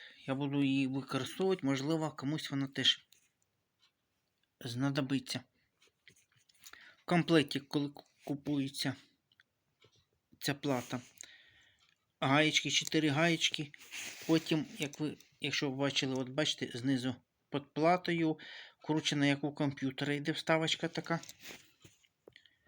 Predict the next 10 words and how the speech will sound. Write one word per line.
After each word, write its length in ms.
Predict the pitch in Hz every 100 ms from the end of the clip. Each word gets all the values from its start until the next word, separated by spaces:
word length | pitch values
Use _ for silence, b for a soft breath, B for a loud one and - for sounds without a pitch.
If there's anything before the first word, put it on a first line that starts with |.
| B B _ _ _ _ _ _ _ _ _ _
І 100 | -
з 40 | 175
протилежної 520 | 151 139 156 160 143
сторони 360 | - 143 151 151
можна 280 | 143 131
в 180 | 135 - -
пор-, 260 | - 160 -
корпус 360 | - 156 156 -
крутити. 440 | 147 - 127 - -
Ітого 360 | 143 180 151 131